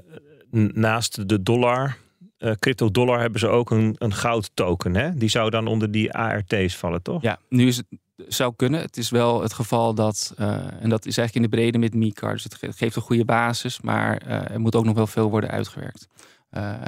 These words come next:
Speaker 2: en op sommige vlakken is er nog wel wat onduidelijkheid. En met name de kwalificatievraagstukken, dus in welk mandje valt het, is iets waar nog wel naar gekeken wordt en ook op Europees niveau. Eh, maar om nog even af te maken, dus je hebt de E M T,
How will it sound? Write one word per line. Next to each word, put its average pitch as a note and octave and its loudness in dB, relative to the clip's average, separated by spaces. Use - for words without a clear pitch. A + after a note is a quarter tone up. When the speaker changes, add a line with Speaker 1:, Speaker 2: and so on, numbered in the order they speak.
Speaker 2:
en G#2+ 0
op G#2+ -4
sommige A2+ 4
vlakken A2+ 2
is A2+ 0
er - -4
nog A2 2
wel A2 2
wat - -2
onduidelijkheid. A#2 2
En G#2+ -4
met A2 0
name A2+ 2
de G#2+ 0
kwalificatievraagstukken, A#2 -2
dus A2 -2
in A2 2
welk A2 4
mandje A2 2
valt A#2+ 0
het, - -8
is - -2
iets A2+ 2
waar A2+ 4
nog G#2+ 4
wel A2 2
naar A2+ 2
gekeken A2 -2
wordt G#2+ -4
en A2 -2
ook G#2 -2
op - -20
Europees G#2 -4
niveau. A2 -6
Eh, A2 -8
maar A2+ 4
om A#2 2
nog A#2+ 2
even A#2 2
af B2+ 0
te - 0
maken, B2 2
dus A#2+ -4
je B2 -4
hebt A2 -6
de - -4
E A#2+ 2
M A2 2
T, - -6